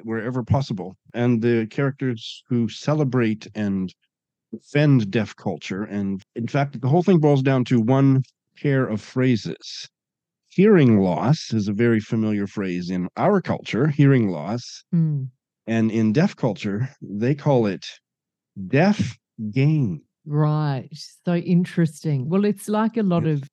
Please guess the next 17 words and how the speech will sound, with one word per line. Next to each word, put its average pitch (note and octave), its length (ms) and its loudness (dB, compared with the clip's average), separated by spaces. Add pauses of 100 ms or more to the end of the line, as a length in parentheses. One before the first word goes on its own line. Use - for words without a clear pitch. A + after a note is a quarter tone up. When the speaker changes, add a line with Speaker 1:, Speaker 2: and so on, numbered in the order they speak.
Speaker 2:
in E3 200 4
different D#3 360 0
parts D#3+ 320 0
of C#3+ 80 -2
the D3+ 100 -6
world, D3 380 0
but C3+ 180 -4
thinking D3+ 400 0
of C3 100 -2
Australia, C#3+ 680 0
a - 20 -2
lot C3+ 200 -2
of C3+ 140 -6
communities C#3+ 800 -2
where C#3+ 200 0
you C#3 200 0
have C3 400 -2